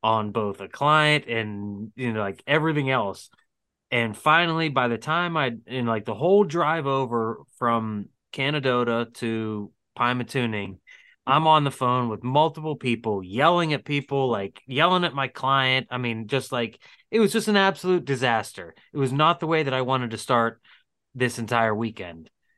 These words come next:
needless to say. Um, it was,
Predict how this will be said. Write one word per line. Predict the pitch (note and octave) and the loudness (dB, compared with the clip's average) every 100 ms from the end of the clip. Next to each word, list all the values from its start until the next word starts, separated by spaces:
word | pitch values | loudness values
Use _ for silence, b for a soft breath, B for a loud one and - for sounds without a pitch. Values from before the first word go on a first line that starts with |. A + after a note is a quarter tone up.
| _ _ - | _ _ -4
needless | C#3 C3+ A#2+ A2+ | 0 2 0 -2
to | - | -8
say. | G#2 G#2+ F2 - _ _ _ _ _ | -10 -10 -10 -16 _ _ _ _ _
Um, | A2 G#2+ G2+ G2 F#2 E2 _ _ _ | 0 0 0 -4 -12 -18 _ _ _
it | C3+ B2 | -2 -2
was, | B2 A2 G#2 - - | -4 -4 -4 -10 -18